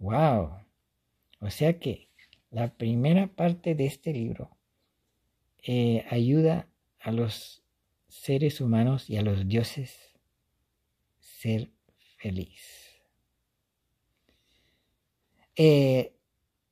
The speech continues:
ahora, el nivel, la gen-, las personas de...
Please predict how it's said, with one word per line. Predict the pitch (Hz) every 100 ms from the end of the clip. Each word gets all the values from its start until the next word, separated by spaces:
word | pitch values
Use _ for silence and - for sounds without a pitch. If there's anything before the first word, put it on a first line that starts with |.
| _ -
ahora, | 123 113 113
el | - 117 110 110 110
nivel, | 107 104 110 120 135 _ _ _ _ _ _ _ _
la | 120
gen-, | 107 123 135 - _ _
las | - 117 -
personas | 120 110 117 120 117
de... | - 120 101 95 95